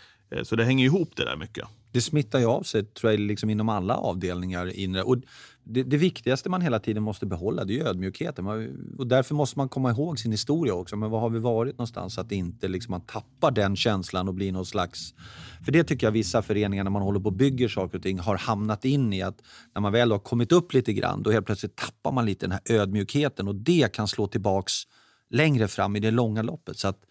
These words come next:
Speaker 2: ödmjukt, eh, men ändå våga, liksom, tala om att det vi gör nu är faktiskt väldigt bra. Och självklart också i slutändan också våga ta betalt för det, det som vi gör bra.
Speaker 1: Mm.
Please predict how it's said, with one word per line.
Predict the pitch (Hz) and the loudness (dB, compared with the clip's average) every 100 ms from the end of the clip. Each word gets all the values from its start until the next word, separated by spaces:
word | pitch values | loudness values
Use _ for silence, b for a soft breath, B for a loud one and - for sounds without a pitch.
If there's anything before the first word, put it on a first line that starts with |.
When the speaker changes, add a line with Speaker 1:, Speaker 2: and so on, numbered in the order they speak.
| B B B - | B B B -2
Speaker 2:
ödmjukt, | 180 131 120 160 202 - - 147 | 2 4 4 2 0 -6 -14 -12
eh, | 156 202 - 73 135 | -8 -6 -2 -2 2
men | 143 147 | 4 4
ändå | 110 104 165 | 4 4 2
våga, | 160 139 135 123 | 2 2 4 4
liksom, | 120 113 113 110 127 - | 2 0 0 -2 -4 0
tala | 117 98 | 2 2
om | 240 - | 0 -2
att | 101 _ - | -4 _ -20
det | - 107 113 | -10 -2 2
vi | 107 | 2
gör | 101 131 175 | 2 2 2
nu | 101 | 0
är | - | -2
faktiskt | - - - - 113 - | -8 -16 -18 -10 -8 -4
väldigt | 101 98 - | -2 -2 -2
bra. | - 92 - B B B B - | -2 -2 -4 B B B B -2
Och | 113 | 0
självklart | - 101 85 151 - | 4 2 2 -2 2
också | 110 - 101 | 0 2 2
i | 98 | 2
slutändan | - 107 87 - 151 139 | 2 0 0 -2 -2 -2
också | 98 - | -2 -4
våga | 98 95 92 90 92 | -2 -2 -2 -4 -4
ta | - | -2
betalt | 90 82 - - 226 | -2 -2 -4 -4 -4
för | - | -4
det, | 92 92 - | -2 -4 -4
det | 95 92 | -4 -4
som | - | -4
vi | 87 | -4
gör | 90 - | -4 -4
bra. | 127 - - - _ | -6 -8 -12 -16 _
Speaker 1:
Mm. | 139 131 123 | -2 -2 -2